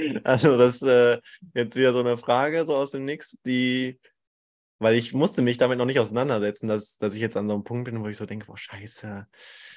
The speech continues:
wir müssen jetzt mal wieder irgendwas hier reinbringen in unsere Beziehung, weil es wird so trocken“ oder so. Das hatte ich jetzt nicht. Hm. Weiß ich nicht, da, du, du hattest ja jetzt eine sehr lange Beziehung.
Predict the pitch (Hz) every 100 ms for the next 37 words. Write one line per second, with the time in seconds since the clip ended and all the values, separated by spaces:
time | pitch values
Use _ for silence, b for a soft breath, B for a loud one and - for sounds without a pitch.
0 | B - 110 117 110 - 104 101 113 107
1 | 104 104 104 104 127 131 107 104 123 104
2 | 110 127 120 117 117 113 110 110 117 113
3 | 107 - 120 113 110 107 107 - _ _
4 | 120 113 104 - 120 120 127 120 120 113
5 | - 123 131 113 104 - 104 113 - _
6 | b b b b _ _ - 107 101 101
7 | 98 98 98 - _ _ _ _ _ _
8 | _ _ _ _ _ _ - 101 90 180
9 | 101 - 92 76 107 82 - _ - 117
10 | 147 127 110 156 311 160 113 117 113 113
11 | 110 107 117 110 113 110 107 - 107 104
12 | 113